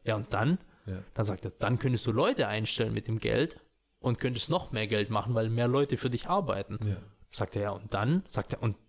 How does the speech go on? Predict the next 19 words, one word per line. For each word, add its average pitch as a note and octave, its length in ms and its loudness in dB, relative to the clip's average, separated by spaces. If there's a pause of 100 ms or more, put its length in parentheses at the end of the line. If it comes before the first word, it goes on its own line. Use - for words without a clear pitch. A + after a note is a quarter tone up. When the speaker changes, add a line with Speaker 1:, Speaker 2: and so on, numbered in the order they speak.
(200)
Speaker 1:
dann E3 320 2 (560)
könntest C#3+ 480 -2
du B2+ 260 2 (220)
die A#2 80 -2
Fische, - 420 -2
äh, A#2+ 80 2
könntest C3+ 220 -2
du A2+ 40 -2
eine A2 80 2
Fabrikhalle A2+ 600 0
mieten, A#2 400 2 (240)
Speaker 2:
Ja. G2 120 -2 (360)
Speaker 1:
Fischkonserven A#2 800 0
reinmachen, A2+ 440 0
in B2 80 2
die A#2+ 60 2
ganze B2 260 4
Welt C#3 180 4
verschiffen A#2+ 560 0